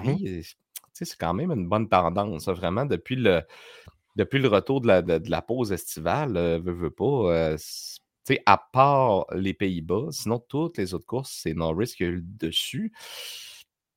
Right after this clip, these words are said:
Speaker 2: Je, on, ben, y a personne qui peut prévoir. C'est ça qui est vraiment le fun, là. Si vous avez de l'argent à mettre à
Speaker 1: Vraiment.
Speaker 2: mise au jeu, <laughs> vous pouvez gagner comme vous pouvez perdre.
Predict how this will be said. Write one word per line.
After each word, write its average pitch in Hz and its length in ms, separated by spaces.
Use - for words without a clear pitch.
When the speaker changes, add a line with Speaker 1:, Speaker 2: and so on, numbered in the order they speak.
Speaker 2:
Je, 120 180
on, 117 280
ben, 87 180
y 117 60
a 117 40
personne 104 340
qui - 100
peut 92 100
prévoir. 92 400
C'est 92 120
ça 156 120
qui 95 140
est 82 40
vraiment 101 280
le 78 60
fun, 120 220
là. 110 140
Si 104 140
vous 95 140
avez 110 120
de 127 60
l'argent 101 240
à 123 80
mettre 107 140
à - 20
Speaker 1:
Vraiment. 104 200
Speaker 2:
mise 101 180
au 90 160
jeu, 107 200
<laughs> 160 360
vous 131 100
pouvez 113 320
gagner 107 380
comme 92 200
vous 87 140
pouvez 95 340
perdre. 98 460